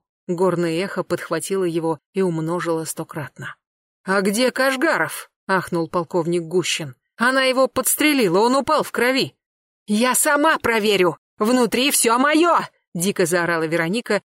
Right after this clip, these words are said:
и со всех ног бросилась к расщелине, сбив с ног стоявшего на пути Горбаткина. Гектор легко бы мог догнать её. Катя видела, он бы её настиг и остановил без усилий, но он не отрывал взор от факела наверху.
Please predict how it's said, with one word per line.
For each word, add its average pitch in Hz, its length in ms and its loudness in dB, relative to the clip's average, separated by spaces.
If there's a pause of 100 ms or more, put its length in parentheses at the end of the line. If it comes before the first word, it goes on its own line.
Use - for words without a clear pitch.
и 196 80 -4
со 202 160 0
всех - 300 0
ног 240 240 -4
бросилась 185 560 0
к - 80 -10
расщелине, 202 640 -2
сбив 170 360 -6
с - 120 -4
ног 180 240 -4
стоявшего 175 560 -4
на 170 120 -4
пути 170 280 -6
Горбаткина. 160 760 -8 (640)
Гектор 214 500 -4
легко 208 420 -2
бы 196 120 -2
мог 185 240 -4
догнать 180 480 -4
её. 151 320 -4 (300)
Катя 185 300 -2
видела, 170 500 0 (200)
он 202 200 0
бы 190 80 6
её 196 200 0
настиг 196 440 -4
и 196 40 2
остановил 196 540 -2
без 190 220 -2
усилий, 190 520 -2 (380)
но 175 300 0
он 226 320 -4
не 175 180 0
отрывал 180 440 -2
взор 165 340 -2
от 175 160 -6
факела 156 420 -8
наверху. 165 600 -6